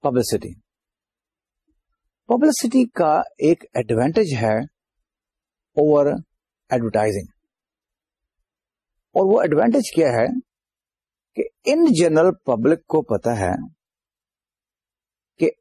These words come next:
ایڈورٹائزنگ کے اندر جو بھی میسج آ رہے ہیں، all these messages are being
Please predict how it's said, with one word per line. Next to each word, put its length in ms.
ایڈورٹائزنگ 720
کے 140
اندر 300
جو 180
بھی 160
میسج 380
آ 160
رہے 180
ہیں، 200
all 280
these 280
messages 380
are 240
being 200